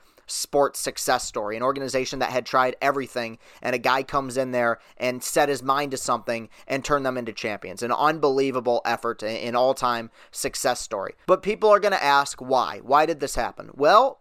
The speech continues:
again, before I get into that, I will also say, Jed Hoyer is no slouch. There are many people who believe that Jed Hoyer is every bit as responsible for this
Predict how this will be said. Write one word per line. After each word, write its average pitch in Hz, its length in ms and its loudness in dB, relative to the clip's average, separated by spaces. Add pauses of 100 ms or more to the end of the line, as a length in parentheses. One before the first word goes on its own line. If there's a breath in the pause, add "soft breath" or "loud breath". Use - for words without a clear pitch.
again, 208 460 2
before 165 260 4
I 160 80 8
get 160 160 2
into 202 220 2
that, 139 260 2
I 139 80 0
will 160 160 4
also 180 300 6
say, 131 320 0 (400 loud breath)
Jed 269 220 6
Hoyer 208 360 4
is 135 80 -4
no 139 120 2
slouch. - 460 -4 (220 soft breath)
There 170 160 8
are 190 80 8
many 190 300 2
people 190 300 0
who 180 100 4
believe 165 400 0
that 143 160 4
Jed 156 240 4
Hoyer 156 500 4 (100)
is 143 280 2 (320)
every 175 260 4
bit 170 260 4
as 147 220 0
responsible 151 580 2
for 143 160 0
this 135 300 0